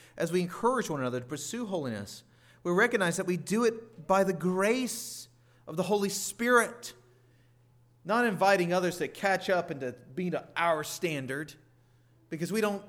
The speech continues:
we don't define the standard of God by our standard. We all live under the holy standard of the Lord who called us. And so we invite others to join us by our side as we walk together as weak and imperfect sinners who are called but saints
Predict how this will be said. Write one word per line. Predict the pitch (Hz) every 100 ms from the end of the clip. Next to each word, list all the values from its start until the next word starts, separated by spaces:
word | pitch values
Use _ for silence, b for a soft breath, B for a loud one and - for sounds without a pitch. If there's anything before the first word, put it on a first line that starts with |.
| -
we | 185
don't | 202 196
define | 175 180 202 196 165
the |
standard | - - 175 156
of | 143
God | 151 147 139
by | 131 -
our | 151 160 151
standard. | - 123 113 120
We | 151
all | 160 156
live | 151 147
under | 139 135
the | 110
holy | - 165 151 131
standard | - 139 120 110 104 -
of | 120 113 104
the | 113
Lord | 110 135 127 110 98
who | 98
called | - 135 120 -
us. | - - - _ b b b b b
And | 127
so | 156 139
we | 135
invite | 131 143 151
others | 139 143 135
to | -
join | 120 - 143 151
us | 127 - - - b b -
by | 123 120
our | 107
side | - - 143 131 110 98
as | 98
we | 113 104
walk | 113 131 123 -
together | - 113 90 127 120 90 92 _ _ b b b b b _ -
as | 120 113 101
weak | - 107 139 147 139
and | 120 120
imperfect | 135 147 147 - 147 131 -
sinners | - 156 147 143
who | - 110
are |
called | 90 - 120 113
but | 110 -
saints | - - - 190 165 -